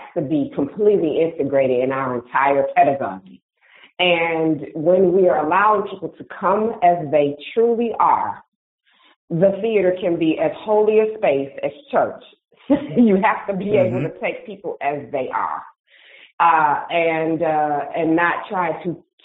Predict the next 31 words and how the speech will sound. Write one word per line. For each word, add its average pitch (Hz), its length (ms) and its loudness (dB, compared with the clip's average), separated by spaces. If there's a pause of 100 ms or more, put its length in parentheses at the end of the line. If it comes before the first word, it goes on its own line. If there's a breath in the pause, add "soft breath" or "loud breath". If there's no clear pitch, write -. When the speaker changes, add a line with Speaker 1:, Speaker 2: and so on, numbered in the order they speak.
Speaker 1:
to 139 460 0 (640 loud breath)
strip 269 380 2
them 135 720 -6
of 147 240 0
what 156 340 2
is 143 180 4 (160)
fundamental 214 920 0
about 120 400 -6
them. 92 180 -12 (260 loud breath)
Because 233 200 4
we're 285 180 2
not 320 240 -4
talking, 220 300 -8
I 214 120 0
think 359 200 -2
people 180 360 0
really, 214 360 2
and 175 100 0
I 226 60 0
wanna, 262 200 0
I 165 220 0
would 160 220 0
love 170 220 4
to 127 160 -8
say 131 160 -2
this, 110 200 -8 (800 loud breath)
I 165 100 0 (100)
think 196 300 2
people 143 300 -6 (200)
truly 160 480 4 (120)
confuse 147 880 -2